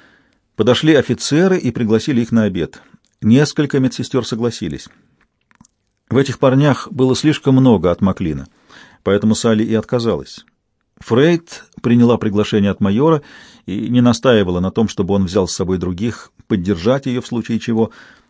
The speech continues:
В случае чего она и сама сумеет за себя постоять.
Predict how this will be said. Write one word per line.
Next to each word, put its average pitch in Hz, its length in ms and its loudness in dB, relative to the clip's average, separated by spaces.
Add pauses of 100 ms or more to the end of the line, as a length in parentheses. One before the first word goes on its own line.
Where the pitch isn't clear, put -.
(140)
В - 100 -20
случае 165 440 -4
чего 135 340 -4
она 127 200 2
и - 20 -2
сама 123 300 0
сумеет 90 460 -6
за 95 140 -10
себя 95 220 -4
постоять. - 480 -6